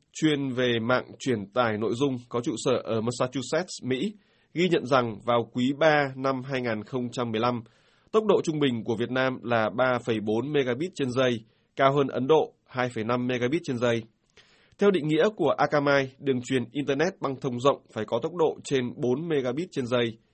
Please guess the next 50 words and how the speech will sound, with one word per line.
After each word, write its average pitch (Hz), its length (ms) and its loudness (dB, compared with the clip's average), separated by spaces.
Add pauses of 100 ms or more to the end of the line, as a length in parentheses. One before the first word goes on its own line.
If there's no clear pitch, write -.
(420)
Tính 165 320 0
đến 156 300 6
quý 143 260 0
ba 156 240 4
năm 143 180 -2
hai 147 180 -2
nghìn 120 220 -4
không 131 240 -6
trăm 131 200 -4
mười 113 100 0
lăm, 123 220 2 (380)
ba 151 160 2
mươi 156 120 2
mốt 208 140 2
phần 117 260 -4
trăm 135 280 0
đường 120 220 0
truyền 117 260 -2
của 110 100 -4
Việt 110 160 -4
Nam 127 240 0 (240)
đạt 127 220 0
tốc 170 120 -2
độ 139 200 2
kể 110 160 -2
trên, 131 240 2 (440)
trong 143 140 0
khi 143 320 -2
Trung 131 220 -4
Quốc 202 200 2 (320)
có 117 320 2
ba 147 100 2
mươi 139 120 0
ba 127 180 4
phần 117 160 -4
trăm, 127 240 0 (280)
Philippines 147 500 -2
chỉ 113 140 -6
có 104 180 0
mười 143 180 2
phần 117 180 -4
trăm 120 240 -2 (140)
và 110 220 -2
Ấn 113 240 -4
Độ 139 260 2
là 101 240 0
mười 104 200 -2
bốn 104 140 0
phần 127 140 -6
trăm. 117 240 0